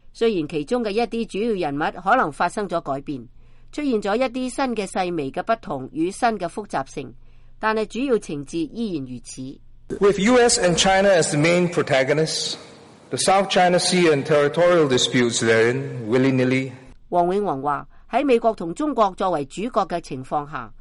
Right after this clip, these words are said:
Speaker 1: 南中國海及其領土主權爭端，不管三七二十一，為目前正在上演嘅戰略較量提供咗舞台。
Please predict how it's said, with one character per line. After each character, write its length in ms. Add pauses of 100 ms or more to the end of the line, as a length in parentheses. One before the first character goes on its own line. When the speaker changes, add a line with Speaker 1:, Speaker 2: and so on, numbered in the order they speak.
(280)
Speaker 1:
南 220
中 160
國 120
海 300
及 100 (120)
其 240
領 200
土 220
主 220
權 200
爭 220
端， 260 (460)
不 100
管 220
三 240
七 80
二 60
十 360
一， 100 (520)
為 260
目 200
前 280
正 200
在 160
上 280
演 200
嘅 100
戰 240
略 220
較 180
量 280
提 180
供 180
咗 180
舞 160
台。 240